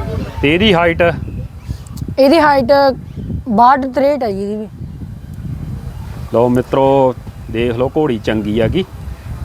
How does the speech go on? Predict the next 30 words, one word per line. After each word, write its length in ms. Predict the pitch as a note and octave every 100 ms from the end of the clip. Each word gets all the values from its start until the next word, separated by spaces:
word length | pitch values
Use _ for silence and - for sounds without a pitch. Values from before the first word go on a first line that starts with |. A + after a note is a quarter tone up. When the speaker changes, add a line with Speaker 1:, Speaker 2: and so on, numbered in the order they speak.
| - - - - - - - - - - A#2+
Speaker 1:
ਪਿੱਠ 220 | A#2 A2
ਪੂੜੇ 220 | A#2 A2+ A2
ਦੀ 100 | A2
ਸ਼ੌਕੀਨ, 540 | G#2 G#2 G2+ G#2 G#2 - - - - - - - - - -
ਉੱਚੀ 300 | A#2+ - A#2+
ਲੰਮੀ 320 | A2+ G#2+ A2+ A#2
ਘੋੜੀ 280 | C#3+ G#2+ G#2+
ਆ, 60 |
ਚੰਗੀ 340 | G#2+ A#2 A#2 A2
ਹਾਈਟ 300 | G#2+ G#2 G#2+
ਦੀ 260 | G#2+ G2+
ਹੈਗੀ। 200 | G2 A2 - - - - - - - - - - G4+ - B3 A#3 - - - -
ਤੇ 180 | C#3+
ਇਹਦਾ 160 | E3+ G#3+
ਵੀ 140 | A3
ਰੇਟ 280 | F#3 F3+ E3+
ਆ 80 | F3+
ਫਿਰ 180 | F3+ F3+
ਫੋਨ 320 | D3 E3+ F3
ਤੇ 100 | G3+
ਹੀ 40 |
ਕਰੋਗੇ? 180 | F#3 D3
Speaker 2:
ਫੋਨ 220 | C#4+ D4
ਤੇ 120 | C4+ E4+
ਹੋਊਗਾ 220 | C#4 B3
ਜੀ 60 |
ਇਹਦਾ 200 | B3 A#3+
ਵੀ। 120 | A#3+ G#3 -
Speaker 1:
ਠੀਕ 380 | G#2+ G2+ F#2
ਆ। 40 | G2